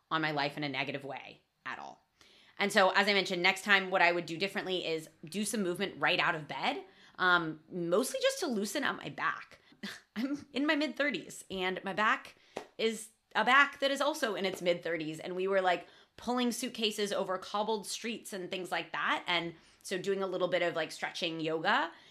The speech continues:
is mostly because it feels good for my body, right?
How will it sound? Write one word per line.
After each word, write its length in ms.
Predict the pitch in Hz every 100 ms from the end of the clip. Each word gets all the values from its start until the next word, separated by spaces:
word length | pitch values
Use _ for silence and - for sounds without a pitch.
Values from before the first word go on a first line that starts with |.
| - _
is 380 | 196 185 175 170
mostly 640 | 165 196 - 247 247 -
because 360 | 190 - 185 180
it 180 | - -
feels 300 | 175 180 -
good 260 | 165 160
for 100 | 160
my 180 | 147 139
body, 420 | - 135 - - _ _ -
right? 200 | 254